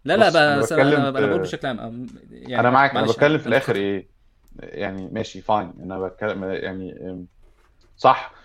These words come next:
Speaker 2: ممكن الشركات تكسب في الم-، يعني إحنا دلوقتي بنحط انفستمنت علشان كذا، عشان كذا، عشان السيلز تكبر بطريقة معينة، علشان يحصل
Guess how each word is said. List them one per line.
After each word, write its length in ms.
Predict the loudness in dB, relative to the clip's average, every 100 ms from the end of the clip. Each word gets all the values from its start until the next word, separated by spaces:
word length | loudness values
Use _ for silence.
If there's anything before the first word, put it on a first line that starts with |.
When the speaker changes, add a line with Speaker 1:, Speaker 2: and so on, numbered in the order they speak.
| _ -8
Speaker 2:
ممكن 200 | -4 -4
الشركات 380 | -4 -2 -2 -4
تكسب 240 | -2 -2
في 180 | -2 -10
الم-، 280 | -8 -8 -6
يعني 320 | -6 -6 -8
إحنا 180 | -6 -2
دلوقتي 300 | 2 2 0
بنحط 420 | -6 -4 -8 -8
انفستمنت 540 | -10 -2 0 0 -2 0
علشان 320 | -2 -4 -2
كذا، 240 | 0 4
عشان 240 | 2 0 -4
كذا، 220 | 2 2
عشان 240 | 2 -2
السيلز 420 | -4 2 2 2
تكبر 280 | 0 4 4
بطريقة 380 | 2 2 4 6
معينة، 400 | 6 6 6 6
علشان 340 | 4 2 2
يحصل 200 | 2 0